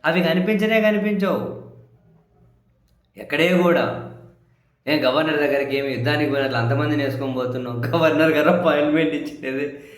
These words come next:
నలభై మందికి ఇచ్చారు. గవర్నర్ దగ్గర పోయినది నలభై మందే కదా.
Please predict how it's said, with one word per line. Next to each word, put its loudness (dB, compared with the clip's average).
నలభై 2
మందికి 0
ఇచ్చారు. -4
గవర్నర్ 6
దగ్గర 4
పోయినది 0
నలభై 2
మందే 0
కదా. -2